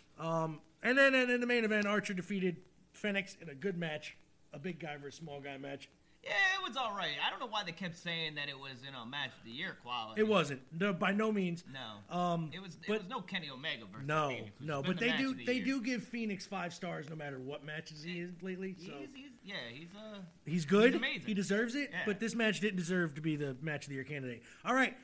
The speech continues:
Speaker 1: that was Dark, or Dynamite. It should have been Dark, but that was Dynamite. <laughs> So, uh, now we're
Speaker 2: Yeah,
Speaker 1: gonna
Speaker 2: wasn't a,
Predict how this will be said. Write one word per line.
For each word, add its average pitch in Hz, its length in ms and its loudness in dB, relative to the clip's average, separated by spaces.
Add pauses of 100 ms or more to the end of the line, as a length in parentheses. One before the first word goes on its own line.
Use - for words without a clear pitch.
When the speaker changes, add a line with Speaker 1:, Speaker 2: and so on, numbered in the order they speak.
(100)
Speaker 1:
that 285 160 4
was 269 140 2
Dark, 269 420 4
or 240 120 12
Dynamite. 247 500 8
It 180 100 2
should 196 180 2
have 170 60 0
been 151 140 0
Dark, 135 220 -2
but 165 100 -4
that 254 100 4
was 262 100 4
Dynamite. 233 480 4 (140)
<laughs> - 160 -8
So, 254 120 6 (960)
uh, 220 340 4
now 277 220 10
we're 285 80 2
Speaker 2:
Yeah, 269 100 6
Speaker 1:
gonna 247 120 6
Speaker 2:
wasn't 453 240 -6
a, 277 40 -4